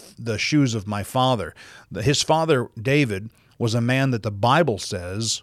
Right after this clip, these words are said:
was a man after God's own heart. And so Solomon understands he's stepping into a very big pair of shoes here, accepting a very big responsibility. And he referred to himself as a little child and said, in essence, "Lord, help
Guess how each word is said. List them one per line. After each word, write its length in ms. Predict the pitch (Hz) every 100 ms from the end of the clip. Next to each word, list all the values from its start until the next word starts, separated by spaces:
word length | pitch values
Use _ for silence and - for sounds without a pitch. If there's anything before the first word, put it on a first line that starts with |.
| _
was 160 | 104 104
a 40 |
man 360 | 104 120 151 151
after 280 | 139 - 120
God's 480 | 104 127 131 117
own 200 | 123 120
heart. 460 | 101 - 120 85 -
And 140 | - 104
so 100 | 110
Solomon 400 | 151 165 185 175
understands 460 | 151 135 151 143
he's 100 | 120
stepping 400 | - - 143 135
into 380 | 131 131 127 110
a 40 | 92
very 440 | 92 107 131 147
big 260 | 123 123 -
pair 220 | 131 117
of 80 | -
shoes 340 | 127 120 107
here, 260 | 101 101 -
accepting 480 | 113 - 147 135 110
a 40 |
very 300 | 107 127 147
big 220 | 131 135
responsibility. 960 | 117 - 117 107 104 98 139 117 101 95 - - - - - - -
And 120 | 120
he 60 | 120
referred 500 | 113 104 180 190 156
to 80 | 110
himself 500 | 107 - 107 107 101
as 120 | 95
a 60 |
little 200 | 107 110
child 480 | 95 - 120 107 98
and 160 | 98 95
said, 380 | 117 107 98 - - _
in 140 | 120 123
essence, 500 | 131 131 - 101 92
"Lord, 460 | 127 147 131 113 101 - - - - - - - - -
help 360 | 120 123 -